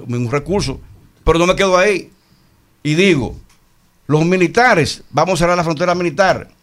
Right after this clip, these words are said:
Y si en una semana o en cuarenta y ocho horas no me paran el canal todavía, vamos a empezar con las deportaciones selectivas. ¿Su medida?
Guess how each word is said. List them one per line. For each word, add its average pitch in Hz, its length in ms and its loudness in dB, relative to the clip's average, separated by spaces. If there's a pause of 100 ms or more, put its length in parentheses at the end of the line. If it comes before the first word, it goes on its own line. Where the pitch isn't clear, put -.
(540)
Y 165 140 0
si 180 200 -2
en 175 100 2
una 247 200 2
semana 175 560 2
o 131 100 4
en 131 80 0
cuarenta 147 360 0
y 175 40 2
ocho 190 260 2
horas 131 380 0
no 151 160 0
me 208 160 0
paran 180 260 0
el - 60 -4
canal 147 320 0
todavía, 117 480 -4 (1300)
vamos 135 160 -2
a - 20 0
empezar 156 220 -2
con 147 100 -4
las 151 100 2
deportaciones 139 680 0
selectivas. 123 800 -2 (1700)
¿Su 95 100 -14
medida? 117 480 -4